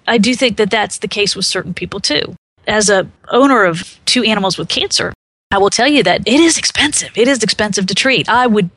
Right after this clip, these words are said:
pay every penny again for the animals that I had, but it's not easy to come up with those funds all the time, and, and you can't be judged if you cannot.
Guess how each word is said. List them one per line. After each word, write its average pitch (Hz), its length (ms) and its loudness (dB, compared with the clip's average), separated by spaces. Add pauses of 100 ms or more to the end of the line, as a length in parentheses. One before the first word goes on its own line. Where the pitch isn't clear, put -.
(120)
pay 240 260 0
every 233 180 0
penny 220 340 -4
again 294 420 -4 (260)
for 208 220 0
the 185 240 -2
animals 196 380 -2
that 180 140 0
I 185 80 0
had, 185 400 0 (260)
but 233 320 2 (260)
it's - 240 0
not 208 240 0
easy 330 320 2
to - 160 -2
come 185 220 0
up 165 160 -2
with 165 80 -2
those 156 180 0
funds 170 260 -2
all 151 120 0
the 156 80 -4
time, 170 320 -2
and, 170 140 0
and 185 180 4
you 196 100 4
can't 233 260 0
be 214 100 2
judged 220 420 2
if - 140 -8
you 190 80 0
cannot. 190 520 0